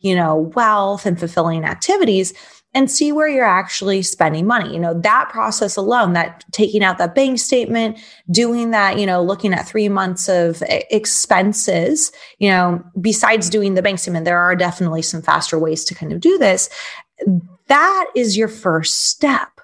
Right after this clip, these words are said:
Right? You want to know where you actually have been spending money, and you want to see that in categories, because when you can see it in categories, you're able to put, paint a very good picture of exactly where you are spending your money.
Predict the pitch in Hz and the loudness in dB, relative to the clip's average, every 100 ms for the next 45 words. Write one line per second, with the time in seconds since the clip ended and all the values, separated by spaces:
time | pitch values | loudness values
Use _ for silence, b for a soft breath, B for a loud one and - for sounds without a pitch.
0 | _ _ _ 208 240 240 208 185 254 302 | _ _ _ 0 2 0 0 0 0 0
1 | 330 247 220 196 175 180 196 196 - - | 0 0 0 0 0 0 -2 -6 -6 -2
2 | - - - 226 220 214 196 175 170 165 | -2 -4 -4 0 0 0 -2 -2 -2 0
3 | 165 147 151 185 202 214 170 190 226 269 | -2 -4 -8 -2 0 0 -2 0 0 0
4 | 285 - - 208 185 180 B B 185 175 | -4 -4 -2 0 0 -6 B B 0 4
5 | 160 165 - 196 - - - 262 247 - | 4 2 -4 -6 -4 0 4 2 0 -8
6 | - - - - 214 208 220 214 220 208 | -12 -12 -8 -4 -2 0 0 0 -2 -2
7 | 240 254 262 254 196 190 185 185 185 185 | 0 0 0 0 0 0 0 0 0 -2
8 | - 190 190 185 180 - 175 170 - _ | -2 -2 -2 -6 -6 0 0 0 -6 _
9 | 202 190 - 170 151 185 202 294 240 185 | -2 -2 0 -2 -2 0 0 0 -2 -4
10 | - 185 180 - - - - B B B | -6 -12 -6 -2 -2 -2 -6 B B B
11 | - 175 175 175 175 170 170 - 196 156 | 0 2 2 0 2 2 0 0 0 0
12 | 156 156 156 151 151 143 143 151 - - | 0 -2 -2 -4 -2 2 2 0 -4 -14
13 | - - - 147 185 240 302 359 220 | -10 -12 -6 -2 2 2 2 0 -4